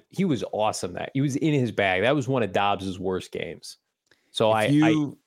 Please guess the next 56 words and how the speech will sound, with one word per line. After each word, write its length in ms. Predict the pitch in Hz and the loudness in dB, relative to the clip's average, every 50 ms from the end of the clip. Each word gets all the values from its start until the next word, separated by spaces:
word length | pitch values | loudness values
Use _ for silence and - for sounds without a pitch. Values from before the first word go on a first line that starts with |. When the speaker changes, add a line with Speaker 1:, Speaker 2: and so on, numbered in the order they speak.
| _ - | _ -2
Speaker 2:
yeah, 300 | 165 151 - - 87 - - - | 0 2 2 2 0 -4 -6 -4
if 180 | 139 127 - 170 | -4 -2 0 0
you, 140 | 170 160 151 | 0 0 0
if 140 | - 131 139 | -2 0 2
you 140 | 135 139 131 | 2 2 4
get 260 | 151 156 156 135 - _ _ _ - | 4 2 2 0 -4 _ _ _ -8
Seattle, 680 | - - 170 165 143 131 139 143 143 139 131 - - _ _ _ | -4 -2 2 2 4 4 4 4 2 2 0 -4 -10 _ _ _
say, 220 | - - - 135 131 | -8 -2 0 0 0
twice, 520 | 131 - 143 143 151 147 139 131 - - | 0 0 0 2 2 2 2 0 -2 -2
and 80 | 127 120 | 0 0
then 100 | 120 120 | 2 2
you 120 | 120 117 | 2 0
just 140 | 113 117 - | 0 -2 -2
need 100 | 120 117 | 0 0
to 60 | 117 110 | 0 0
beat, 340 | 104 120 117 120 117 120 _ _ _ _ | 0 0 0 -2 -2 -6 _ _ _ _
you 60 | 123 | -8
know, 120 | 113 110 107 | -4 -2 0
one 200 | 107 110 113 117 | 0 0 0 0
of 180 | 117 113 - - - _ _ | 0 -2 -4 -6 -10 _ _
San-, 260 | - - 120 113 - | -10 -6 -6 -4 -4
between 300 | 123 120 - - 120 113 | -4 -6 -4 -4 -2 0
L 180 | 110 104 107 113 | 0 2 2 2
A 180 | 113 113 120 120 | 2 2 2 2
and, 160 | 117 107 - | 0 0 -2
and 160 | 117 113 113 | -2 -4 -2
San 220 | - 117 113 110 | 0 -2 -2 -2
Francisco 500 | 104 110 104 - 127 - - - - 98 101 | -2 -6 -8 -6 -6 -8 -4 -2 0 0 0
once, 520 | 98 - 127 170 147 - - - - - _ - - - - _ _ | 0 0 0 0 0 -2 -4 -8 -10 -12 _ -20 -20 -20 -20 _ _
and 360 | 117 113 113 107 107 104 - - - | -2 0 0 0 0 -2 -4 -6 -8
you 100 | 117 117 | -4 -2
got 160 | 117 113 113 | 0 0 0
three 200 | - - 131 135 | -2 -2 -2 0
wins, 240 | 147 170 147 117 95 | 0 0 -2 -2 -2
you 60 | 104 | 0
go 140 | 104 107 107 | 0 0 0
five 300 | 101 - 113 107 113 - | 0 0 0 0 0 0
hundred 220 | 123 120 117 113 | 0 0 0 0
in 100 | 107 107 | 0 -2
the 60 | 107 | -2
division. 360 | 107 107 104 113 104 95 - - _ _ _ _ _ _ _ _ _ _ _ _ _ _ _ _ _ _ _ _ _ _ _ _ _ _ _ _ _ _ _ _ - | -4 -4 -4 -4 -4 -4 -6 -10 _ _ _ _ _ _ _ _ _ _ _ _ _ _ _ _ _ _ _ _ _ _ _ _ _ _ _ _ _ _ _ _ -8
Speaker 1:
I 20 | |
think 160 | - 123 143 | -4 -2 -2
it 140 | 151 147 131 | -2 -2 0
can 100 | 147 147 | 0 0
happen. 360 | 139 139 135 117 - 98 85 - - - - - - - - _ - | 2 2 2 0 0 -4 -6 -6 -10 -20 -20 -20 -20 -20 -12 _ 0
Uh, 300 | 120 117 113 113 98 101 | 2 4 4 4 4 2
I'll 80 | 127 | 2
tell 180 | 123 - 165 156 | 2 2 2 4
you 80 | 135 | 4
what 140 | 127 127 117 | 2 2 0
can 100 | - 113 | 2 2
happen 300 | 110 107 104 101 110 98 | 2 2 2 0 -2 -4
for 120 | 92 - 107 | -2 -2 -2
you 280 | 101 110 113 104 98 | 0 0 2 2 0
is, 240 | 95 92 87 85 - | 0 -2 -4 -6 -8